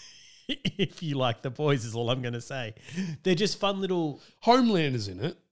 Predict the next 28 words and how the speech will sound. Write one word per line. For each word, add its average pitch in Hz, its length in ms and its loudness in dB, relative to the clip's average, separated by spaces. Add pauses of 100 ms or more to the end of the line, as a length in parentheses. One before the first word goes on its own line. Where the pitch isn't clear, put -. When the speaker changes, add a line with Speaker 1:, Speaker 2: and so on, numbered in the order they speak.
Speaker 1:
Yeah. 95 220 -12
Speaker 2:
I 147 80 2
know 147 180 4
that. 113 320 -4
Speaker 1:
Yeah, 98 100 -4
Speaker 2:
And 143 80 2
it's 127 100 -2
Speaker 1:
yeah. 151 100 0
Speaker 2:
Anthony 127 240 0
Starr 117 380 0
voicing 120 440 -2
him. 87 160 -10
I 123 60 -4
know 120 180 -4
that. 98 360 -6
Speaker 1:
Yeah, 107 100 -8 (140)
yeah. 87 40 -14 (360)
They're 143 160 0
just, 151 360 0
um, 131 540 -2
little, 123 640 0 (720)
little 220 220 -2
one-shots, 156 440 -4
essentially. 113 380 -8
Speaker 2:
So 180 160 2
does 165 140 4
it 147 100 -4
fit 202 220 -6